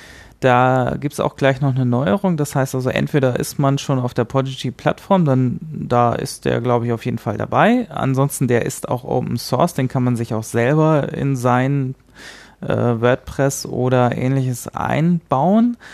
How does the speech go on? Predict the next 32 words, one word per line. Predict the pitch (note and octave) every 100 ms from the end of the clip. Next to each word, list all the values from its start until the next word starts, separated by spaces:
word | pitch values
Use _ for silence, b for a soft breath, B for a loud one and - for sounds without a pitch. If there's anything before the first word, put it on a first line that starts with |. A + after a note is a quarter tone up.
| B B
Aber | - C#3 D3 C#3+
anschließend | A#2+ D3+ - E3 D#3 C3+
daran | C3 C3+ C#3 C3+
ist | - - -
auch | B2+ B2+
die, | - C3 B2 B2
äh, | B2 B2 A#2
Podlove | - C#3+ - C3 B2 -
oder | - A2+
der | A2 A#2+
Podlove | - - C#3+ C#3 B2+
Publisher | - C3+ C3+ C3+ C3+ B2+
in | - B2 A#2+
Version | A#2 A#2 A#2 A2+
zwei | - A2
vier | G#2+ - F#3 -
erschienen. | G#2+ A#2 - - C3
Das | D#3+ A#2
ist | A#2 -
eigentlich | B2+ A2+ -
die | A#2 A2 G#2+
andere | - - C3+ C#3 D3+
Neuigkeit. | C#3+ C#3 D3 - - C#3+ C#3 C#3+ B B B B B
Und | B2 B2+ B2 -
da | - C3 C#3
gibt | C#3+ C#3+
es | C3
jetzt | C3 -
auch | -
noch | C3
ein | B2 -
Auswahlmenü, | A2 C3 - B2+ A#2+ B2 B2 B2